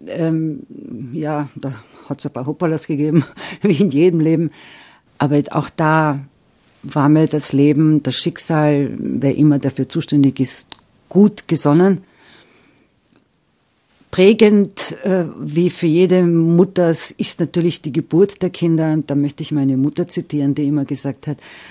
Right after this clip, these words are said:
"Kleine Kinder, kleine Sorgen, große Kinder, große Sorgen." <laughs> Da hat sie leider recht. Wobei ich würde nicht sagen Sorgen, sondern Herausforderungen. Meine Zwillinge sind wahnsinnig spannende Persönlichkeiten, aber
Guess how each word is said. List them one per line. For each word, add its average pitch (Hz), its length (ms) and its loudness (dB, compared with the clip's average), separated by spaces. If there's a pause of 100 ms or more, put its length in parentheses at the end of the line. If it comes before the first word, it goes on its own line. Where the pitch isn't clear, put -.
(360)
"Kleine 156 340 0
Kinder, 151 320 -2
kleine 151 400 -2
Sorgen, 147 340 -2
große 135 360 -4
Kinder, 127 320 -4
große 160 420 -2
Sorgen." 135 360 -2
<laughs> - 0 -
Da - 60 -8 (140)
hat 147 80 -10
sie - 320 -4
leider 127 420 -2
recht. - 360 -8 (240)
Wobei 131 240 -2
ich 135 100 0
würde 143 160 2
nicht 139 180 -2
sagen 127 220 -2
Sorgen, 156 540 2 (240)
sondern 147 260 0
Herausforderungen. 131 1040 -2
Meine 127 320 -4
Zwillinge 139 440 0
sind 131 340 -4
wahnsinnig 131 420 -2
spannende 135 400 -2
Persönlichkeiten, 135 760 -4
aber 139 180 -2